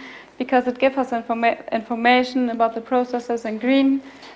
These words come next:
bioproductivity, photosynthesis, and the atmospheric exchange in the water column.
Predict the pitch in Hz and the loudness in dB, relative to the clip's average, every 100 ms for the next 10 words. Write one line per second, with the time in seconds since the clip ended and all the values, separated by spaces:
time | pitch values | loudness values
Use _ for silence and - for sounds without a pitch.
0 | - - 233 233 247 233 226 - 269 247 | 2 8 8 8 4 -4 -6 -2 2 2
1 | 247 247 240 240 247 240 226 247 233 233 | 2 0 0 0 -2 -2 -4 -6 -6 -8
2 | 226 240 233 226 - - 220 220 220 214 | -8 -4 -4 -6 -8 -2 0 0 -2 2
3 | 226 - 226 - 220 220 220 - - - | 2 2 -4 -2 -2 -2 -6 -10 -8 -2
4 | 226 220 220 - - 220 214 214 214 214 | 0 0 -4 -8 -6 -2 0 4 4 2
5 | 214 214 202 202 | -2 -6 -8 -8